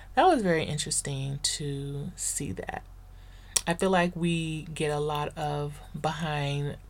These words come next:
the scenes with this film.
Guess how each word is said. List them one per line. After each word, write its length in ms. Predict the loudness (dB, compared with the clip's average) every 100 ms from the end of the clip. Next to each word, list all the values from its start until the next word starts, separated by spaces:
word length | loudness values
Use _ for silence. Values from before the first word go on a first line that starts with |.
| -4
the 100 | 2
scenes 760 | 2 2 -2 -2 -2 -4 -8 -10 -16 -16 -18 -4
with 200 | -4 -2
this 300 | -2 0 0
film. 500 | -2 -6 -4 -6 -6